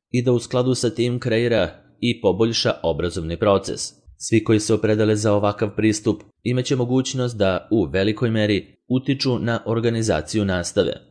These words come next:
budući da će moći da naznače koji im termini i učestalost sprovođenja predavanja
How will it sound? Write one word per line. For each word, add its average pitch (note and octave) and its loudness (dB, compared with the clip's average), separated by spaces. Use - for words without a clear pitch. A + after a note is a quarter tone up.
budući A2 2
da G2+ 2
će C3+ 0
moći F2 0
da A2 2
naznače G#2+ 2
koji B2+ 2
im B2 0
termini A2+ -2
i A#2+ 0
učestalost B2 0
sprovođenja G#2 -2
predavanja G#2+ 0